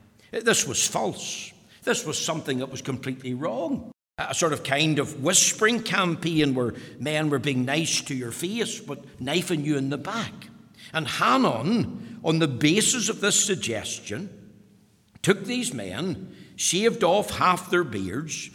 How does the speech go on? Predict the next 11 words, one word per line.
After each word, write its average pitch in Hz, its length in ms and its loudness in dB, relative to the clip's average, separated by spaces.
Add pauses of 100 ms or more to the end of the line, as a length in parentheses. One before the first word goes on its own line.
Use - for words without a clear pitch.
(180)
cut - 200 0
off 233 280 2
their 202 140 2
clothes, 170 800 -2
showing 165 460 2
off 175 360 2
their 127 400 2
stomach 180 640 2
or 160 100 0
their 143 160 0
belly, 95 540 -4